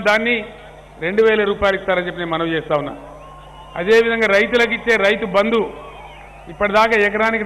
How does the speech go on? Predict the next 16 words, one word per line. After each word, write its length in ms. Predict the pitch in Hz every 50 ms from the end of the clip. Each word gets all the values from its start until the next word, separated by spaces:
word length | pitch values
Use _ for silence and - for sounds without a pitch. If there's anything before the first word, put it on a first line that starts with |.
| 196
నాలుగు 260 | 190 196 214 220 220 214
వేలు, 240 | 220 220 226 233 247 233 - - - - - - - - - - - - - -
సంవత్సరానికి 580 | 175 196 220 233 226 226 226 226 220 220 185 170 196
పంటకు 320 | 196 196 220 220 208 214 185 - - - - - - 175
నాలుగు 220 | 180 202 214 214 220
వేలు 140 | 214 208 214
చొప్పున 180 | 202 180 196 190 185
ఎనిమిది 240 | 196 208 214 208 208
వేలు 140 | 208 196 185 190
ఉండే, 160 | 196 220 247 254 247 247 - - - - - - - - - - 170
రెండు 180 | 185 208 226 240 220
పంటలకు 320 | 226 226 226 226 214 185 202
కలిపి 280 | 208 214 208 220 214 202 180 - - - - - - - - - - - -
ఇప్పుడు 180 | 180 175 196 175 -
సంవత్సరానికి 640 | 180 185 220 226 226 226 220 220 214 214 190 202 208 196 190 190 - - -
ఒక 40 | 185